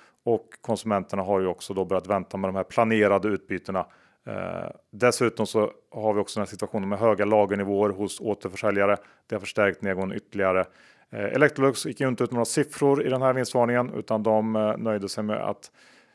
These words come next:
eh, konstatera att resultatet kommer att minska betydligt jämfört med Q två. Eh, det är ju väldigt svårt nu att försöka prognostisera Electrolux resultat det närmaste året. Eh,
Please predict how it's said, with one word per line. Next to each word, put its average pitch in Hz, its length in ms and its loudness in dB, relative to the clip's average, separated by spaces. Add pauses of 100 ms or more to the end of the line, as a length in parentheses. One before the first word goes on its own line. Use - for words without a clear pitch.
(140)
eh, 175 60 -10
konstatera 147 420 2
att 123 120 2
resultatet 131 480 0
kommer 117 220 -2
att 117 60 0
minska 113 320 -2
betydligt 117 680 2
jämfört 107 480 -2
med 98 380 -2
Q 101 220 -2
två. 95 360 -4
Eh, 95 40 -2 (420)
det 104 360 -6
är 120 40 -2
ju 120 100 -2
väldigt 110 500 4
svårt 107 340 -2
nu 107 80 0
att 95 100 -2
försöka 98 320 -4
prognostisera 104 920 0 (340)
Electrolux 101 640 -4
resultat 113 640 0
det 113 80 0
närmaste 104 260 -2
året. 95 420 0 (440)
Eh, 98 180 -6